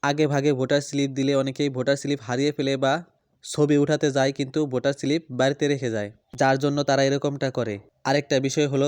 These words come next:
ভোটার স্লিপ ছাড়া কিন্তু তুমি ভোটারের জন্য ছবি উঠাতে পারবে না, তাই ছবি উঠানোর সময় অবশ্যই ভোটার স্লিপ তোমার সাথে থাকতে হবে। এর জন্য তোমার এলাকায় যে ভোটার তথ্য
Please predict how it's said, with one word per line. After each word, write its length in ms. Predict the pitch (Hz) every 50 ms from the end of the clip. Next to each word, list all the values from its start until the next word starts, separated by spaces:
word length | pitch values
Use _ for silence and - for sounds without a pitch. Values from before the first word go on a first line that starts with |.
| 147 131
ভোটার 300 | 120 123 120 139 139 139
স্লিপ 280 | - - 135 139 135 -
ছাড়া 220 | - 139 131 139
কিন্তু 260 | 135 - 139 135 131 143
তুমি 240 | 127 - 139 131 147 147
ভোটারের 380 | 131 123 123 143 139 143 147 139
জন্য 180 | 139 131 139 147
ছবি 240 | - - 147 135 139
উঠাতে 280 | 135 135 139 127 127 139
পারবে 260 | 127 127 120 113 113
না, 120 | 104 101 98 101 - _ _ _ _ _ _ -
তাই 220 | 139 139 131 135 143 143
ছবি 260 | - - 143 139 139
উঠানোর 320 | 139 143 139 135 143 135
সময় 260 | - 151 135 139 143
অবশ্যই 400 | 131 131 139 139 - - 147 143
ভোটার 280 | 135 131 131 127 139 143
স্লিপ 260 | 139 - 135 135 139 139 -
তোমার 220 | 143 135 139 135
সাথে 200 | - 143 131 139 139
থাকতে 280 | - 139 131 - 156 135
হবে। 240 | 127 113 110 107 104 107 - _ _ _ _ _ -
এর 180 | 151 151 156 147 139
জন্য 200 | 151 147 143 143 143
তোমার 280 | 135 143 139 139 139
এলাকায় 340 | 139 139 139 139 143 139 139
যে 120 | 127 135 139 139
ভোটার 300 | 123 127 123 139 135 131
তথ্য 180 | - 135 127